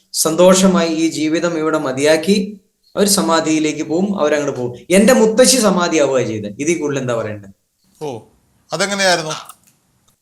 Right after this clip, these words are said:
Speaker 1: അത് ഈ അടുത്ത കാലത്താ, ഒത്തിരി കാലമൊന്നും ആയിട്ടില്ല. എനിക്ക്, ആ, ആ, ഞാൻ ഈ മെഡിറ്റേഷൻ ഒക്കെ പഠിപ്പിച്ച് തുടങ്ങിയ ശേഷമായിരുന്നു. മുത്തശ്ശിക്ക് വലിയ ആഗ്രഹമായിരുന്നു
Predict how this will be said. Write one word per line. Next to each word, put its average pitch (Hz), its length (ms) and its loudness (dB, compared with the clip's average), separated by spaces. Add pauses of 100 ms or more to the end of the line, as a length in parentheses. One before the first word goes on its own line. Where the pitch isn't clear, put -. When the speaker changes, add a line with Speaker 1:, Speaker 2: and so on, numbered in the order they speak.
(300)
Speaker 1:
അത് 190 120 4
ഈ 247 100 4
അടുത്ത 202 240 6
കാലത്താ, 190 480 4
ഒത്തിരി 147 360 4
കാലമൊന്നും 202 340 6
ആയിട്ടില്ല. 180 280 2
എനിക്ക്, 151 520 0
ആ, 127 420 -2 (460)
ആ, 113 640 -4
ഞാൻ 165 240 2
ഈ 208 40 6
മെഡിറ്റേഷൻ 190 480 4
ഒക്കെ 185 100 2
പഠിപ്പിച്ച് 175 380 -2
തുടങ്ങിയ 165 300 0
ശേഷമായിരുന്നു. 135 580 -2
മുത്തശ്ശിക്ക് 196 720 4 (400)
വലിയ 196 440 6
ആഗ്രഹമായിരുന്നു 165 1040 2